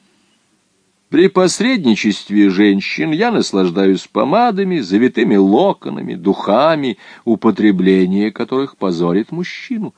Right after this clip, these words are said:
К чему искать тайных закоулков, когда передо мной залитая солнцем дорога,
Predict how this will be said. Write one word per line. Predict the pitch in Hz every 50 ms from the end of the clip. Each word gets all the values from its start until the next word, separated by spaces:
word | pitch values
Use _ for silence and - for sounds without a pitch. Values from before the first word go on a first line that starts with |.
| _ _ _ _ _ _ _ _
К | -
чему | - - 113 120 127 135 143 151 147 143 139 120 107
искать | 95 - - - - 104 117 123 104 - _ -
тайных | - 185 226 226 214 202 196 165
закоулков, | 143 139 143 135 - 117 107 101 95 90 85 _ - 92 - - _ _ _ _ _ _ _ _ _ _ -
когда | - 127 131 123 117 113 135 135 120 101
передо | - 113 110 113 110 117
мной | 117 120 117 123 123 117 107
залитая | 98 90 85 82 90 123 156 151 127 110 101 95 - 98 98 95 92
солнцем | - - - 113 117 107 92 - - 101 95 95 87
дорога, | 82 92 104 101 98 98 104 98 90 85 82 80 82 73